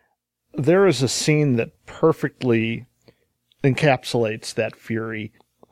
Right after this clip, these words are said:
Lady Kaede's husband has been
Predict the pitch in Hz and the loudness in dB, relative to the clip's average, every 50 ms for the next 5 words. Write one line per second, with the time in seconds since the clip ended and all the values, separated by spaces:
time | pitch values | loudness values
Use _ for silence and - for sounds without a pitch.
0 | _ _ _ _ _ _ _ - 131 143 151 147 151 - - 147 139 143 143 139 | _ _ _ _ _ _ _ -2 2 2 4 4 2 2 2 2 4 4 4 4
1 | 135 135 123 120 120 113 - - 127 135 131 - - 143 131 127 123 113 101 - | 4 4 2 2 0 -2 -4 0 2 2 2 2 0 0 2 2 2 0 0 -2
2 | 127 123 123 123 123 | -2 -2 -2 -4 -6